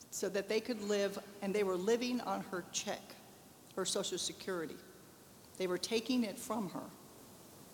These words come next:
And so she was pulled out of this home, and she was at Austin Street waiting for safe housing,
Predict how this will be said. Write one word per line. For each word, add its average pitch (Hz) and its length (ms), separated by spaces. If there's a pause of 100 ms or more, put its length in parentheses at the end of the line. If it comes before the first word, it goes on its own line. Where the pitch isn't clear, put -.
(360)
And 196 100
so 208 160
she 269 220
was 220 160
pulled 202 320 (100)
out 254 260
of 277 120
this 247 160
home, 165 460 (880)
and 190 80
she 220 120
was 202 120
at 196 140
Austin 226 400
Street 160 420 (720)
waiting 254 540 (340)
for 170 100
safe 240 520
housing, 180 520